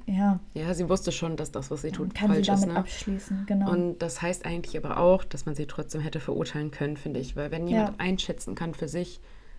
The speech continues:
Speaker 2: „Okay, ich weiß, dass das, was ich tue, falsch ist“,
Speaker 1: Absolut falsch
Speaker 2: dann
Speaker 1: ist, nicht nur ein
Speaker 2: ja,
Speaker 1: bisschen.
Speaker 2: ja, genau. Dann kann man denjenigen auch dafür
Speaker 1: Ja.
Speaker 2: verurteilen. Und, ähm,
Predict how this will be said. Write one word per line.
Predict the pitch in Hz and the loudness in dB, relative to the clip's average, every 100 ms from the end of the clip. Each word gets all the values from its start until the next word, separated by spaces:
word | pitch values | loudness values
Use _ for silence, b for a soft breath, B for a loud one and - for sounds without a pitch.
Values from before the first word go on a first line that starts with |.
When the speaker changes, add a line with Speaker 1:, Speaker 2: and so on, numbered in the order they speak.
| b | b
Speaker 2:
„Okay, | 165 143 | -6 -4
ich | 165 - | -4 -2
weiß, | 160 156 | -4 -4
dass | 156 | -6
das, | - 143 | -6 -6
was | - 131 | -6 -8
ich | - | -8
tue, | - 160 | -4 -2
falsch | 139 - 185 190 | -2 -2 0 0
ist“, | - 185 185 180 | 0 0 0 0
Speaker 1:
Absolut | 208 202 - 190 180 - | 2 2 2 2 0 -2
falsch | - 175 170 | 2 2 2
Speaker 2:
dann | 170 | 0
Speaker 1:
ist, | 180 208 | 2 2
nicht | 208 | 4
nur | 220 | 6
ein | 202 | 8
Speaker 2:
ja, | |
Speaker 1:
bisschen. | 208 208 185 165 - | 8 4 2 -2 0
Speaker 2:
ja, | 180 170 - - - | 2 2 -2 -12 -8
genau. | - 170 151 160 | -4 -4 -4 -6
Dann | 165 160 160 | -4 -4 -4
kann | - 165 | -4 -2
man | 165 | -2
denjenigen | 160 165 156 143 | 0 -2 -2 -4
auch | - | -2
dafür | - 208 - | 0 0 2
Speaker 1:
Ja. | |
Speaker 2:
verurteilen. | - - - 143 - | 2 2 2 0 0
Und, | 165 160 - B B B B B - | -2 -4 -6 B B B B B 0
ähm, | - - 160 214 | 2 4 2 0